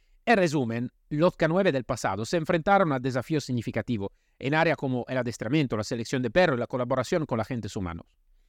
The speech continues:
Sin embargo, a pesar de los obstáculos, lograron éxito notable que sentaron la base para la especialidad K nueve, que conocemos en la actualidad. Su legado perdura, recordándonos la importancia de su labor y el valor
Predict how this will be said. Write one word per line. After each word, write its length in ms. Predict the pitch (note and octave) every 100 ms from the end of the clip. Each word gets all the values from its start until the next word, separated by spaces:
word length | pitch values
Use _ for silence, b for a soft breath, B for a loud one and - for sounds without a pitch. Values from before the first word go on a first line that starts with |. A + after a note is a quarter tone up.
| _ _ _ _
Sin 200 | - E3
embargo, 360 | D#3+ F#3+ G#3
a 40 | D#3+
pesar 320 | C#3+ C3+ D3+
de 100 | B2+
los 220 | B2 -
obstáculos, 580 | A2+ - A3 G3+ E3+ B2+
lograron 460 | C#3 E3+ A3 A3 F3
éxito 500 | F3 - F3 G3 - _ _
notable 760 | B2+ C3+ - E3+ C#3+ A2+ G2+ - _ _
que 220 | D3 D3
sentaron 840 | - - D#3 C#3 - G3 F#3 C3+ A#2+
la 80 | A2+
base 400 | A#2+ F#3+ G3+ G3
para 220 | C#3+ B2
la 80 | B2
especialidad 560 | - A2+ B2+ A#2 A#2
K 100 | A#2+
nueve, 320 | G2+ F#2 E2+ - _ -
que 140 | C3
conocemos 920 | - B2 A2 - E3+ G#3+ B3+ C4 - -
en 120 | D#3+
la 80 | C#3+
actualidad. 540 | - D3+ C#3+ A2+ E2 - _ _ _ _ _ _
Su 240 | - - G#3
legado 720 | D#3 B2+ D#3+ E3 C3 G#2 F#2
perdura, 520 | - A2 G#2+ C3 F2 - _ _ _ -
recordándonos 1080 | B2+ - D3 B2+ D3+ E3+ F3 D#3 C3 A2+
la 120 | B2 A#2+
importancia 720 | B2 A#2 A2 - D3+ C3+ A2+
de 80 | G#2
su 420 | - A2+ G2 F2+
labor 420 | F#2 G2+ F#3 A3 -
y 160 | C3+
el 120 | B2
valor 420 | G#2 B2 D3+ F#3+